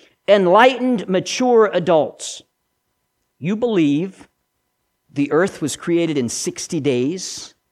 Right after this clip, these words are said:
and you believe it's a young earth? You're considered a child. You've climbed a tree.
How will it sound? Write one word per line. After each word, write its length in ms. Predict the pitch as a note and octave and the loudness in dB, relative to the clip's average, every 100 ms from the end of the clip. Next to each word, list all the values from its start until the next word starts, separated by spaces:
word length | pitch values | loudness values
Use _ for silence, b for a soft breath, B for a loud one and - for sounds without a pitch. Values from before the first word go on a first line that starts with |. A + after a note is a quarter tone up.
| _ _ - | _ _ -6
and 140 | D3 | -4
you 100 | E3 | -2
believe 320 | D3 D#3 D#3 | 0 0 0
it's 160 | C#3+ - | -2 -2
a 60 | C3+ | -4
young 420 | B2+ B2+ C3 D#3+ | 0 0 0 0
earth? 480 | E3 F#3+ - - _ _ _ _ _ _ | 0 -2 -6 -20 _ _ _ _ _ _
You're 100 | A#3+ | -6
considered 500 | B3+ A3 - B3 G#3 | -4 -4 -2 0 0
a 60 | G3+ | 0
child. 640 | B3 B3+ C3+ E2+ C#2 _ _ _ _ | -2 -2 -2 -4 -12 _ _ _ _
You've 180 | E3 - | -8 -6
climbed 320 | F#3 D#3 A#2+ | -4 -2 -2
a 60 | G#2+ | -6
tree. 420 | - D3 G#2 | -4 -2 -4